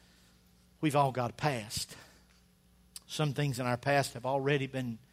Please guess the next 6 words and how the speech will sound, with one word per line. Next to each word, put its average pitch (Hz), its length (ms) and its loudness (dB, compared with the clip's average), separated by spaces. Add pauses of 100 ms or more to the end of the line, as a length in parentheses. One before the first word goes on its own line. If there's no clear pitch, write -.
(220)
repented 147 460 0
of, 151 340 0 (140)
forgiven, 147 640 0 (360)
asked 139 320 6
forgiveness 135 500 -4
of. 131 280 -10